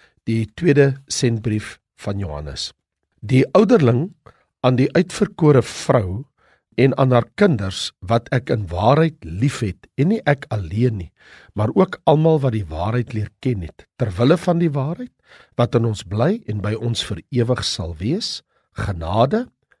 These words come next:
barmhartigheid, vrede, sal met julle wees van God die Vader en van die Here Jesus Christus, die Seun van die Vader, in waarheid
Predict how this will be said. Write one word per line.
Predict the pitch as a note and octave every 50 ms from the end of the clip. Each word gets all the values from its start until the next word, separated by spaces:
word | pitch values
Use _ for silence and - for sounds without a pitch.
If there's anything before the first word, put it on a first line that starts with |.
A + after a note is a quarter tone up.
| _ _
barmhartigheid, | - E2+ D2+ D2 D2 C#2 C#2 G2 A2+ - - C#3 B2+ - - G#3+ A3 G#3+ _ -
vrede, | - - - C#3 B2 B2+ C3+ C#3+ E3+ G#3+ B3+ - _ _ _ _ _ _ _ _
sal | - - B2 A#2
met | G#2+ B2 D3+ E3+ F3 -
julle | A3 G#3 G3+
wees | D3 C#3 C3+ C#3 C3+ -
van | - F2+ F2 F2
God | - - - D3 D#3+ E3
die | G#3 F3
Vader | - - G2+ D#2 D2+ F2+ F2+ - C#3 - _ _ _ _ _ _ _ _ _ - D#3+
en | D#3+ E3 -
van | - E3 C#3+
die | C#3+ C3 A#2+ A#2
Here | G#2 G#2+
Jesus | G2 F#2 G#2 B2+ D#3 - - - G#3 - -
Christus, | A2+ - G#2+ F#2+ - - - - C#3+ E3 - - - _ _ _ _ _ _ _
die | B2+
Seun | - - - - D3 D3+ F3 F#3
van | - - B2 A2
die | G2+ -
Vader, | - - F#2 E2 D#2 D2+ D2+ G#2 A2+ - _ _ _ _ _ _ _ -
in | - F2 E2 C#2
waarheid | C#2+ E2+ G2 A2 C3 D3 E3+ G3 G#3 - _ -